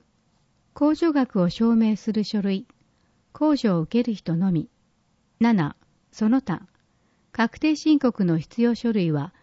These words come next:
申告内容によって異なります。詳細については、国税庁ホームページ、チャットポットで確認していただくか、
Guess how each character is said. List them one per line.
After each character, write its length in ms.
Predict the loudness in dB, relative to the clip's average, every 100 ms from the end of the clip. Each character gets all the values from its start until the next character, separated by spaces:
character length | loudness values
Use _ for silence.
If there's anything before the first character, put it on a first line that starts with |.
| _
申 260 | -4 2 2
告 240 | 2 2
内 240 | 2 4 2
容 100 | 2
に 140 | 2
よ 80 | 0
っ 20 |
て 240 | -2 -8
異 200 | -6 -4
な 120 | -2 -2
り 140 | 0
ま 140 | -2
す。 160 | -4 _ _ _ _ _ _ _
詳 220 | -4 -2
細 220 | 0 2 4
に 120 | 2
つ 140 | 0
い 80 | -2
て 140 | 0
は、 220 | 0 -2 -6 _ _
国 280 | -4 -2 0
税 220 | 0 0
庁 240 | 0 -4
ホ 180 | -2 0
ー 40 | 0
ム 160 | 0
ペ 160 | 0 -4
ー 40 |
ジ、 220 | -2 -8 -12 _ _ _ _
チ 120 | -4 -4
ャ 60 |
ッ 0 |
ト 200 | -2 -4
ポ 140 | -2 -4
ッ 20 |
ト 200 | -2 -2
で 220 | -2 -4
確 260 | -8 -6 0
認 180 | 2 2
し 80 | 0
て 100 | -4
い 60 |
た 120 | -2
だ 120 | -4 -6
く 120 | -6
か、 240 | -6 -6